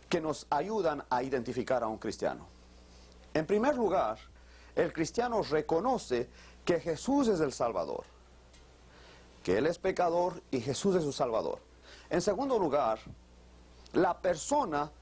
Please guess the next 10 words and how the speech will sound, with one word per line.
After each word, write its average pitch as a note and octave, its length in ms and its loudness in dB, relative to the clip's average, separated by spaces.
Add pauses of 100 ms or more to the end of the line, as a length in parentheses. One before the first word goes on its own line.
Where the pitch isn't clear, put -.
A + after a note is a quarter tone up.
(520)
hace G#3 560 -4 (120)
su - 260 -2
propia B3+ 360 2
decisión C#3 480 -2 (1080)
de G3 160 4
entregarle D3+ 560 0
su C#3+ 200 -2
vida C#3 240 2
a A#2 40 -2
Jesucristo. - 680 -4